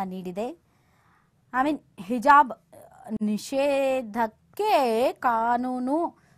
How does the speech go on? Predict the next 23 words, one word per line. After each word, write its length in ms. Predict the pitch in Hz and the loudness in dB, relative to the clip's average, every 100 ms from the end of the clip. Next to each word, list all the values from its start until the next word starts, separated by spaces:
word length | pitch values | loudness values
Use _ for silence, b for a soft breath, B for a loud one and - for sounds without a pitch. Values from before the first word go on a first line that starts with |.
| b | b
ಸುವ್ಯವಸ್ಥೆಯ 1000 | - 302 285 302 254 254 - 247 247 311 415 - - | -4 -4 0 0 0 -2 -2 -4 0 2 0 -2 -8
ಒಂದು 420 | 240 262 285 370 | -6 -6 -6 -4
ನೆಪ 260 | 240 220 | -4 -2
ಒಡ್ಡಿದೆ 680 | 269 262 226 190 226 269 311 - 262 320 | -2 -2 -4 -6 -6 -6 -6 -2 0 0
and 140 | 339 - | -2 -6
ಅದು 600 | 226 233 262 370 339 233 b b b b 240 | -4 -4 -2 0 0 -2 b b b b 4
ಯಾವ 280 | 269 349 427 | 6 6 4
ರೀತಿ 600 | 359 359 359 349 - 185 _ | -2 -4 -4 -8 -8 -16 _
ತಪ್ಪಾಗಿದೆ 720 | - 247 - 359 370 294 277 277 | -4 -2 4 6 6 2 -4 -2
ಅನ್ನೋದರ 320 | 247 226 226 | -2 -4 -4
ಬಗ್ಗೆ 540 | 214 214 220 208 180 - b b 202 | -4 -6 -4 -4 -4 -10 b b -4
ದೇವದತ್ 320 | 247 247 247 | -4 -4 -4
ಕಾಮತ್ 400 | - 220 226 226 | 0 0 -2 -4
ಅವರು 180 | 220 208 | -4 0
ವಾದ 240 | 196 196 214 | 0 0 -2
ಮಾಡಿದ್ರು. 520 | 208 185 180 294 453 _ _ b b b | -4 -6 -8 -10 -12 _ _ b b b
ಆಮೇಲೆ 260 | 277 302 320 - _ - | -6 -2 -4 -6 _ -4
ಕನ್ನಡ 400 | 294 311 392 415 359 | -2 0 0 0 0
ಆದೇಶ 440 | 254 254 269 269 330 339 | 2 0 0 -6 -6 -6
ಇಂಗ್ಲಿಷ್ 500 | 247 262 320 427 - | -4 -4 -2 -2 -2
ತರ್ಜುಮೆಯಲ್ಲಿ 580 | 285 233 254 254 233 226 | -4 -4 -6 -8 -8 -8
ತಪ್ಪಾಗಿದೆ, 680 | 226 208 - 220 202 269 339 | -6 -4 -2 -4 -4 -8 -8
ಹೀಗಾಗಿ 560 | 285 247 247 320 330 | 0 0 0 -4 -8